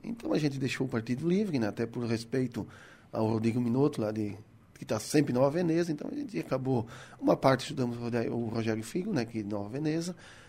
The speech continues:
e outra parte ajudamos o Oda, que através do Rodrigo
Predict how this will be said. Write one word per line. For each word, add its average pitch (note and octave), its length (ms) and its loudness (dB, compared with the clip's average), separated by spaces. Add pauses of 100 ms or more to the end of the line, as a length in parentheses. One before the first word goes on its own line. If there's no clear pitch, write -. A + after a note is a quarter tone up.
(200)
e - 60 -2
outra C3+ 200 2
parte B2+ 320 2
ajudamos B2 420 -4
o C3+ 160 -2 (120)
Oda, C3 300 0
que C3+ 80 -8
através A#2 360 0
do B2 80 -2
Rodrigo B2 480 -4